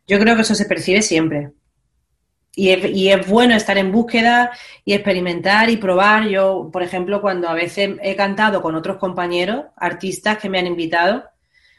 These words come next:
he descubierto un registro en mí que desconocía.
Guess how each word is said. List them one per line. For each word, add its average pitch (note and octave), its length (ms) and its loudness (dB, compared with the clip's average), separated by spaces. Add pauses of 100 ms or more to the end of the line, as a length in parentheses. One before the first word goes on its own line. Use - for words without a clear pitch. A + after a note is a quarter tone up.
(320)
he G#3 120 0
descubierto A3 920 0
un G3 120 -4
registro G#3 460 -2
en F#3+ 120 -2
mí B3+ 220 -2
que F#3+ 120 -2
desconocía. F3 720 -6